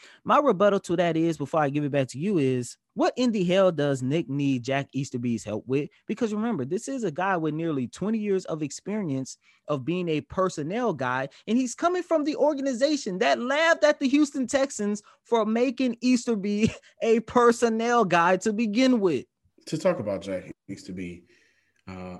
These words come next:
Speaker 2: Amar Khan actually had been offered the job,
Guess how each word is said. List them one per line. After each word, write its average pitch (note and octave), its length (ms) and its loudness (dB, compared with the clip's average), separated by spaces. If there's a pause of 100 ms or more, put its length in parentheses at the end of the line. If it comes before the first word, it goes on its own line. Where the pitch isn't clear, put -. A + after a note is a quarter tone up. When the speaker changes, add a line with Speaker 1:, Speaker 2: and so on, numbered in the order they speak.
Speaker 2:
Amar D#3+ 320 -2
Khan B2+ 580 -4
actually C#3 500 -4
had G#2+ 240 -8
been G#2 300 -8
offered D#3+ 560 -6 (380)
the G2+ 100 -12
job, G2+ 540 -8